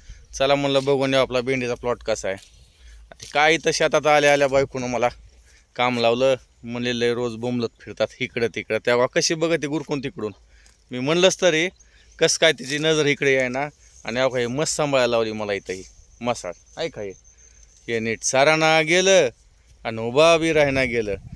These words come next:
हे नुसतं सारखं तुरु, तुरु, तुरु, तुरु चालत तुझी तुरु, तुरु करीत सारखं पुढं, पुढंच पळत चाललेलं आहे. आणि मी याच्या मागं चालायच लागलेलो आहे. काय सांगायचं, लय बिकट परिस्थिती शेतकऱ्याची हो.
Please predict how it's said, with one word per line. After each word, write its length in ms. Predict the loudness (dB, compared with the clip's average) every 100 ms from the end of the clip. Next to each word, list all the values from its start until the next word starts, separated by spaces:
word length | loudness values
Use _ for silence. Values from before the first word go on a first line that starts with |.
| -20 -2
हे 180 | 2 4
नुसतं 280 | 2 -2
सारखं 320 | 0 0 0 -2 0
तुरु, 180 | 0 0
तुरु, 300 | 0 -2 -2
तुरु, 280 | 0 0
तुरु 300 | 0 -2 -4
चालत 380 | 0 4 4 4 -2
तुझी 180 | -4 -6
तुरु, 280 | -4 -4 -4
तुरु 240 | -4 -4
करीत 220 | -2 -2
सारखं 640 | 0 2 4 6 4 0
पुढं, 260 | -6 -2 -2
पुढंच 320 | -2 -2 -2
पळत 240 | 0 0 0
चाललेलं 420 | 0 -2 -2 -6
आहे. 180 | -8 -16 -20 -20 -10
आणि 120 | -6 0
मी 120 | 0
याच्या 220 | 2 0
मागं 260 | 0 2 0
चालायच 380 | 2 2 2 0
लागलेलो 340 | -2 -2 -8
आहे. 180 | -10 -12 -20 -20 -18 -20 -20 -6
काय 180 | 0 2
सांगायचं, 500 | 0 0 2 2 -2 -6 _ -20 _ -4
लय 200 | 2 2
बिकट 320 | 0 -2 -2
परिस्थिती 440 | 0 -2 -2 -2 -2
शेतकऱ्याची 580 | -2 0 0 0 -2
हो. 120 | -6